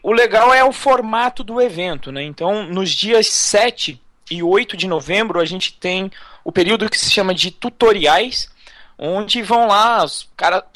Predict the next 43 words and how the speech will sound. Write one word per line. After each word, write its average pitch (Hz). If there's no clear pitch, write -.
caras 226
feras 196
de 156
Python 180
e 165
também 165
tem 170
muito 185
tutorial 170
pra 180
iniciante. 175
O -
que 214
que 240
é 233
o, 233
o 196
tu-, -
o 185
tutorial? 175
Então, 180
são 233
treinamentos 240
que 240
duram 214
de 196
duas 240
até 214
oito 220
horas. 185
Então, 190
em 208
geral, 208
duas, 233
quatro 202
ou 220
oito 196
horas 170
de 214
várias 190
pessoas 247
que 254
vêm 247